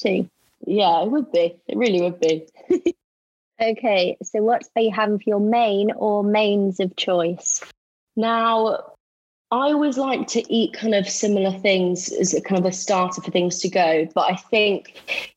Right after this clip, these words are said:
Speaker 2: this was, if this was my last meal, I could eat anything.
Speaker 1: Yeah.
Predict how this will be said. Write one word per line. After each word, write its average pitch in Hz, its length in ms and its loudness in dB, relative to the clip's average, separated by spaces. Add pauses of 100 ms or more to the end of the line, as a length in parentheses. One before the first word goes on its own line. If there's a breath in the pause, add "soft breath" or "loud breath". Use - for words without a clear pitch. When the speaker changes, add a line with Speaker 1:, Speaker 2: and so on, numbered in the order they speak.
Speaker 2:
this 220 80 2
was, 240 180 2
if 208 80 -4
this 247 160 -2
was 254 100 0
my 254 120 0
last 254 340 0
meal, 214 200 2
I 190 120 0
could 202 160 -4
eat 208 80 2
anything. 208 640 0 (400 soft breath)
Speaker 1:
Yeah. 254 160 4